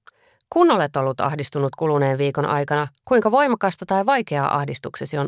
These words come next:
ollut? Kolme. Kuinka usein olet kuluneen viikon aikana vältellyt tilanteita,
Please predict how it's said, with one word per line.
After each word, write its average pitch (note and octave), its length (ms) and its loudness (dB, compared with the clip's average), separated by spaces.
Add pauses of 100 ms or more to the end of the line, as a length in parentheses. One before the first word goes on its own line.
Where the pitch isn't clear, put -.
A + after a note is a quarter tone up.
ollut? A#2+ 320 -4 (1400)
Kolme. F3 380 0 (640)
Kuinka C#4+ 300 2
usein G3 300 0
olet F#3 220 2
kuluneen F#3+ 420 2
viikon E3+ 260 0
aikana E3 380 0
vältellyt D#3+ 440 -2
tilanteita, G3 640 0